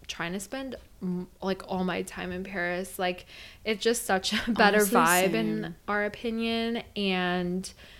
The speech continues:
Speaker 1: like, yeah, there were so many girls this year. So I just feel like it's gonna be a bigger thing next year. So I feel like if you are deciding between the two,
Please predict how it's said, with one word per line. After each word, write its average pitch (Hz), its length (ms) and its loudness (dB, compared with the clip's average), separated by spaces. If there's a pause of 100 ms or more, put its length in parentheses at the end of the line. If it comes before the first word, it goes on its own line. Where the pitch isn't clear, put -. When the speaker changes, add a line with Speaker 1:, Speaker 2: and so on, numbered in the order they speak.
(500)
Speaker 1:
like, 214 240 2
yeah, 220 120 2
there 185 120 6
were 190 60 4
so 233 240 0
many 262 220 0
girls 196 420 0
this 190 200 -2
year. - 160 -2
So 208 140 -2
I 208 80 2
just 208 320 2
feel 226 100 4
like 233 160 2
it's 214 160 -4
gonna 185 260 2
be 190 140 2
a 185 80 4
bigger 185 380 0
thing 185 320 0
next - 340 -6
year. 233 300 2
So 240 120 -4
I 202 60 0
feel 202 160 0
like 208 160 0
if 233 80 -6
you 233 260 -2
are 175 300 4
deciding 196 720 0
between 190 360 -2
the 170 80 0
two, 196 760 0